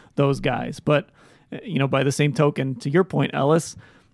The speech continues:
I just watched a team win the Super Bowl that used to have Kareem Hunt. I just watched another team make it to the Super Bowl that had Raheem Mostert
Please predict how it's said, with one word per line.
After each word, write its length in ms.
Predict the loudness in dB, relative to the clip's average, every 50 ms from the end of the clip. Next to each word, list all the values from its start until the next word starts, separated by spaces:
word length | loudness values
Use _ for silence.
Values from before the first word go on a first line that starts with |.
| -8 -4
I 100 | -2 -2
just 140 | -2 -2 -2
watched 260 | -2 -4 -4 -4 -8
a 60 | -8
team 220 | -4 -2 0 0 2
win 120 | 0 0
the 80 | -2 -2
Super 240 | -2 -2 -2 -2
Bowl 160 | -2 -2 -2 -2
that 100 | -2 -4
used 200 | -4 -4 -4 -2
to 80 | -2
have 180 | -4 -4 -4 -8
Kareem 280 | -8 -8 -8 -6 -6
Hunt. 200 | -8 -8 -10 -12 -14 _ _ _ _ _ _ _ _ _ _ _ _ _ _ -16
I 160 | -12 -10 -10 -10
just 320 | -10 -10 -10 -10 -6 -2
watched 220 | 0 0 0 0
another 240 | 0 0 2 2 2
team 160 | 0 0 2
make 180 | 2 2 2 0
it 80 | 0 -4
to 60 | -4
the 100 | -4 -4
Super 260 | -4 -4 -2 -2 0
Bowl 160 | 0 2 2 2
that 80 | 2
had 200 | 2 0 0 0
Raheem 340 | -2 -2 0 0 0 0 2
Mostert 460 | 4 4 4 2 2 -2 -10 -12 -12